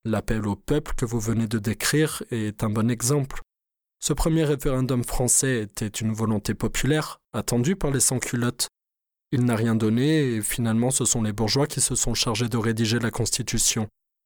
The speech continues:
C'est ce qu'on pourrait appeler à mon époque un phénomène de gentrification, c'est-à-dire une appropriation par les classes supérieures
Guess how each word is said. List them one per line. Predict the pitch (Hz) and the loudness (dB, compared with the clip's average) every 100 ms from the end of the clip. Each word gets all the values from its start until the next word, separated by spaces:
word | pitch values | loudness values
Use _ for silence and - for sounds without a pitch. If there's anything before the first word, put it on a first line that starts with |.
| _ _ _ _ _ _ _ | _ _ _ _ _ _ _
C'est | - 151 | -2 2
ce | - | 2
qu'on | 180 | 0
pourrait | 175 185 165 | 0 0 2
appeler | 151 139 165 | 2 2 2
à | 156 | 2
mon | 143 131 | 2 2
époque | 127 - 143 143 - - - | 0 0 0 0 -4 -10 -6
un | 151 123 | -2 0
phénomène | - 127 131 131 131 | 0 0 2 2 2
de | 131 | 2
gentrification, | 117 120 - 120 - - 123 - - 113 - _ _ _ | 2 2 0 -2 -2 -2 0 2 0 -4 -10 _ _ _
c'est-à-dire | - 107 113 110 127 | -8 -6 -4 0 0
une | 123 117 | 2 0
appropriation | 107 - 110 127 120 107 - 123 | 0 -2 -2 0 2 2 0 -2
par | - | -2
les | 110 | -4
classes | 104 110 98 | -6 -2 0
supérieures | - 113 113 113 131 147 | 0 -2 -2 0 2 0